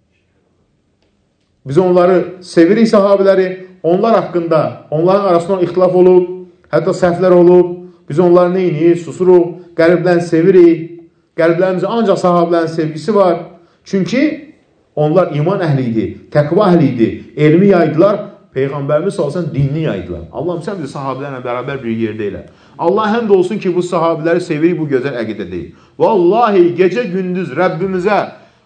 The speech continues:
alnımızı səcdədən qaldırmadan şükür etsək, bu nemətin əvəzini heç zaman ödəyə bilmərik. Yəni, düşün, o bədbəxtlərdən deyil, sahabiləri söyən, gözdən salan. Gör onları nə gözləyir axirətdə.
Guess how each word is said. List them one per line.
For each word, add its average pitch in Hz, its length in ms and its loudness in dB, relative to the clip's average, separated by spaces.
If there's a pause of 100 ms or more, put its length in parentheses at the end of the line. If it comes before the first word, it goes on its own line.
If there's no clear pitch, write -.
(280)
alnımızı 202 680 2
səcdədən 190 640 0
qaldırmadan 190 680 2
şükür 220 320 0
etsək, 240 460 2 (260)
bu 240 160 0
nemətin 190 460 0 (340)
əvəzini 160 320 0
heç 185 140 -4
zaman 143 240 -6
ödəyə 117 180 0
bilmərik. 90 400 -12 (960)
Yəni, 143 160 -2
düşün, 226 260 -4 (600)
o 196 160 2
bədbəxtlərdən 190 800 -2
deyil, 170 400 4
sahabiləri 151 600 -4
söyən, 143 400 -6
gözdən 147 420 -10
salan. 135 460 -8 (500)
Gör 208 160 2
onları 190 320 2
nə 190 160 2
gözləyir 113 460 0
axirətdə. 92 420 -12